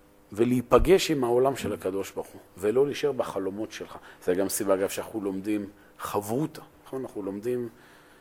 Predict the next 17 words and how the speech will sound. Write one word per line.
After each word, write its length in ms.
זוגות, 580
לא 100
לומדים 340
לבד. 300
אומרים 160
חז"ל, 420
"חרב 500
על 100
הבדים 420
ונועלו", 600
אלו 200
תלמידי 460
חכמים 520
שעוסקים 880
בד 360
בבד 360
בתורה, 480